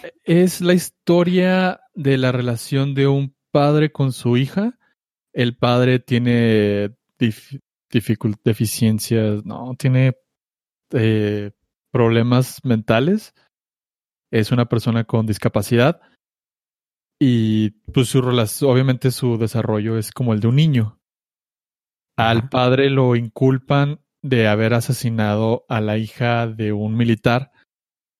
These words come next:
Speaker 1: Y, pues, obviamente lo arrestan, lo madrean y se lo llevan a la cárcel. Y, pues, todo el sadismo de, de los militares en contra de él. Lo interesante es la historia que se desarrolla alrededor de, porque todo el mundo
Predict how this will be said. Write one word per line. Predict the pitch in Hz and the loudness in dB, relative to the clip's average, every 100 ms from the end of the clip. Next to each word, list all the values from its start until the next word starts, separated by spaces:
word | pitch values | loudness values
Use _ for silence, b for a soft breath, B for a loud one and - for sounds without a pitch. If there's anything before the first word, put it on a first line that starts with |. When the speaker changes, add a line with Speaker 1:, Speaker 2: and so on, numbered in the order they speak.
| _ | _
Speaker 1:
Y, | 123 113 104 101 | -4 -2 -2 -4
pues, | - 104 | -4 0
obviamente | 110 107 107 101 107 98 - _ _ 120 | 2 2 2 0 -2 -2 -6 _ _ -4
lo | 98 | -2
arrestan, | 92 135 147 - 120 | 0 0 0 0 -2
lo | 107 | -2
madrean | 98 101 120 131 127 | -2 2 2 2 0
y | 120 | -2
se | 104 | -2
lo | 107 | -2
llevan | 104 110 | 0 -2
a | |
la | 104 | -4
cárcel. | - 127 120 123 117 123 | -4 -4 -4 -6 -8 -10
Y, | - 113 107 104 104 - _ _ _ _ | -12 -12 -10 -10 -10 -12 _ _ _ _
pues, | 110 - | -8 -6
todo | - 104 113 | -4 0 0
el | 120 | 2
sadismo | 127 113 107 123 123 | 2 2 2 2 2
de, | 113 104 107 | 2 0 -2
de | 110 | -4
los | 110 101 | -2 -2
militares | 107 107 107 107 113 120 | -4 -4 -2 -2 -2 -4
en | 113 | -6
contra | 113 104 113 | -4 -2 0
de | 117 | 2
él. | 123 - b b _ _ _ _ _ _ _ _ _ _ _ _ _ _ _ _ | 0 -4 b b _ _ _ _ _ _ _ _ _ _ _ _ _ _ _ _
Lo | 151 | 0
interesante | 143 135 131 120 135 143 151 | 2 2 0 2 0 2 0
es | 139 | 0
la | 165 | -2
historia | 135 - 147 143 | -2 0 0 0
que | 143 | 0
se | 147 156 | 2 2
desarrolla | 135 120 120 127 | 2 2 2 0
alrededor | 135 131 117 113 | 0 0 0 0
de, | 135 139 - b b _ | 0 -2 -6 b b _
porque | 131 123 | 0 0
todo | 120 123 | 2 2
el | |
mundo | 127 139 139 | 2 0 -2